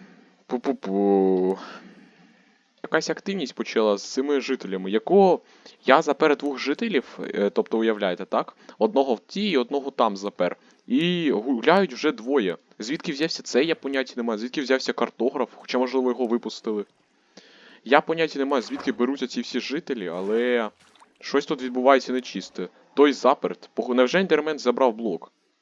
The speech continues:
Ні, блок... Стоп, що? Так звідки взялися там ці? Там є хтось? Стоп, там жителя немає? А кого тоді там немає жителя, я не зрозумів. Я не знаю, що взагалі відбувається і чому, але це виглядає все занадто дивно.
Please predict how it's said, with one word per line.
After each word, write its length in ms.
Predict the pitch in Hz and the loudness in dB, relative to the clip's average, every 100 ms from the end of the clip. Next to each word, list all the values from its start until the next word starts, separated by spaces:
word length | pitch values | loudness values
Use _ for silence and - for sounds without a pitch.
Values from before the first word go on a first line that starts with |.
| _ | _
Ні, 260 | 92 104 285 | -10 -6 -6
блок... 340 | - 131 - - | -4 -6 -8 -16
Стоп, 340 | - - 113 | -20 -8 -6
що? 260 | - - 139 | -6 -8 -4
Так 160 | - | -2
звідки 280 | - 123 - | -4 -8 -6
взялися 440 | 123 131 127 - - | 0 2 2 0 -8
там 220 | 92 85 _ | -10 -10 _
ці? 160 | - - _ _ _ _ _ | -20 -20 _ _ _ _ _
Там 180 | 110 104 | -6 -6
є 120 | 123 | -6
хтось? 400 | 196 - 95 - _ _ _ _ _ _ _ | -10 -12 -16 -16 _ _ _ _ _ _ _
Стоп, 240 | - - 98 | -8 -6 -6
там 140 | 95 | -8
жителя 320 | 107 139 214 | -8 -8 -6
немає? 360 | 165 107 90 90 | -4 -4 -4 -4
А 40 | |
кого 240 | - 107 107 | -6 -6 -6
тоді 220 | 98 95 | -8 -10
там 160 | 98 | -8
немає 300 | 92 92 92 | -8 -8 -10
жителя, 300 | 90 95 117 | -10 -8 -6
я 60 | 127 | -6
не 100 | 127 | -10
зрозумів. 460 | 107 110 117 117 110 _ _ _ _ _ _ _ _ _ _ _ _ _ - _ _ | -12 -12 -10 -10 -12 _ _ _ _ _ _ _ _ _ _ _ _ _ -20 _ _
Я 140 | 110 139 | 2 4
не 120 | 165 | 4
знаю, 220 | 165 143 | 4 4
що 160 | 123 131 | 2 2
взагалі 360 | 120 127 120 | 2 4 2
відбувається 600 | 120 113 117 147 147 - | 2 0 0 2 2 -2
і 20 | |
чому, 540 | 107 - 123 117 95 80 | -6 -4 -2 -2 -4 -4
але 400 | 87 104 135 135 | 0 4 4 4
це 200 | 123 - | 0 2
виглядає 380 | 131 131 123 123 | 4 4 4 4
все 220 | 113 131 | 4 -2
занадто 440 | 117 123 107 90 95 | 0 0 0 -4 -10
дивно. 340 | 92 87 92 | -12 -12 -14